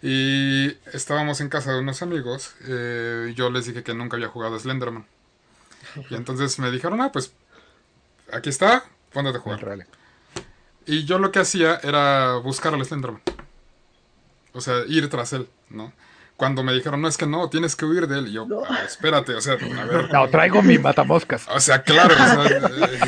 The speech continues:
Speaker 3: Eh,
Speaker 1: no, o
Speaker 3: no
Speaker 1: sea,
Speaker 3: te metas con el matamoscas.
Speaker 1: Exacto.
Speaker 2: <laughs> Voy a espantar a mi
Speaker 3: Es, es, es sagrado y próximamente mítico, así que
Speaker 1: <laughs> Entonces, re-, realmente, creo que, mm,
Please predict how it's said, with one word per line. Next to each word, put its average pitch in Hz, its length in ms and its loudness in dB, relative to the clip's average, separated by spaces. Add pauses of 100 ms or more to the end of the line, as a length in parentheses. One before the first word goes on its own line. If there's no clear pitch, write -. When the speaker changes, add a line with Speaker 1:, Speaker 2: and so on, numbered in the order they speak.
Speaker 3:
Eh, - 240 6
Speaker 1:
no, - 80 4
o - 40 6
Speaker 3:
no 247 80 8
Speaker 1:
sea, 277 100 4
Speaker 3:
te 370 100 8
metas 349 340 8
con 277 200 8
el 277 120 10
matamoscas. 262 920 8
Speaker 1:
Exacto. 170 420 4 (240)
Speaker 2:
<laughs> 156 180 6
Voy 175 140 6
a - 40 6
espantar 151 540 4
a 151 80 4
mi 160 100 0
Speaker 3:
Es, 233 160 6
es, 339 60 -4
es 302 180 2
sagrado 277 520 10
y 302 60 8
próximamente 247 720 6
mítico, 220 460 4
así - 180 -8
que 277 160 -4
Speaker 1:
<laughs> - 1500 -2
Entonces, 180 560 0 (220)
re-, 139 220 -16
realmente, 170 680 2 (180)
creo 135 200 -2
que, 160 280 2
mm, 113 300 -6